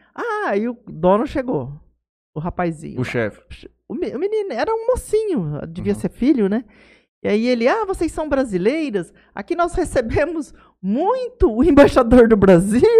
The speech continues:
Speaker 2: <laughs>
Speaker 1: muito não sei quem." E eles eram um restaurante três estrelas.
Speaker 2: Bacalhau?
Speaker 1: É,
Speaker 2: Qual que era o
Speaker 1: tinha
Speaker 2: carro-chefe
Speaker 1: bacalhau,
Speaker 2: dele lá?
Speaker 1: a frutos do mar.
Speaker 2: Uhum.
Speaker 1: É, ele era um, um três estrelas Michelin.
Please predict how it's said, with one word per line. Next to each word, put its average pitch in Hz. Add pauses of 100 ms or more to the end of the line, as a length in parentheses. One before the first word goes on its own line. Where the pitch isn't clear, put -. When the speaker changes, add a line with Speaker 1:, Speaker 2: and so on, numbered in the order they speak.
(160)
Speaker 2:
<laughs> -
Speaker 1:
muito 480
não 269
sei 202
quem." 392 (200)
E -
eles 233
eram 254
um -
restaurante 233
três 247
estrelas. 175
Speaker 2:
Bacalhau? 117 (500)
Speaker 1:
É, 170 (640)
Speaker 2:
Qual 117
que -
era 110
o -
Speaker 1:
tinha 220
Speaker 2:
carro-chefe 196
Speaker 1:
bacalhau, 196
Speaker 2:
dele -
lá? 170
Speaker 1:
a 147
frutos -
do 285
mar. 139 (200)
Speaker 2:
Uhum. 101
Speaker 1:
É, 160
ele 165
era 180
um, 190
um 175
três 214
estrelas 262
Michelin. 196